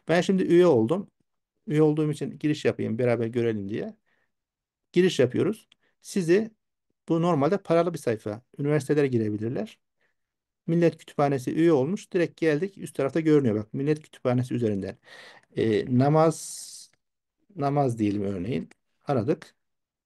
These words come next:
Burada İbn Kayyım el Cevziye.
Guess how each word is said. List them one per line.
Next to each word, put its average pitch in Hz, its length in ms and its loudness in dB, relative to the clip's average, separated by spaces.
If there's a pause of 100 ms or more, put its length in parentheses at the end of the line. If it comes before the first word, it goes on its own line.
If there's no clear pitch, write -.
(1500)
Burada 196 480 4 (300)
İbn 170 200 0
Kayyım 156 360 0
el 151 140 0
Cevziye. 135 640 -2